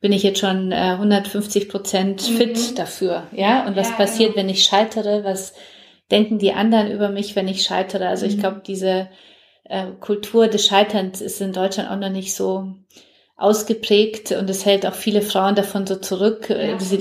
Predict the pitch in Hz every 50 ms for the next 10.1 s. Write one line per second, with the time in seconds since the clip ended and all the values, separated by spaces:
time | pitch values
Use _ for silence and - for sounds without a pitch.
0 | 196 196 208 208 - 220 202 185 165 190 196 190 202 208 208 208 208 190 196 202
1 | 196 208 214 208 208 - 208 196 190 - - 202 196 - - - 214 220 220 -
2 | - - - - - - 190 190 - 208 208 208 - 208 185 180 - 185 202 220
3 | 214 214 208 208 208 202 202 190 - - - 208 190 - - - 226 220 - 190
4 | 196 190 - 202 185 - 208 208 208 202 - 220 202 190 196 202 196 202 196 196
5 | 190 190 - - 190 185 185 185 - - - - - - - - - - - _
6 | - - 185 185 175 170 170 175 185 185 - 220 220 220 214 202 180 165 - 196
7 | 196 190 190 - - 190 185 185 185 180 180 175 185 - - 190 185 190 190 190
8 | 202 196 190 190 190 185 180 180 185 180 - 175 - 180 180 - - 180 180 170
9 | 165 - 180 - - _ - 262 226 226 - - - - - 185 - - _ -
10 | 208 220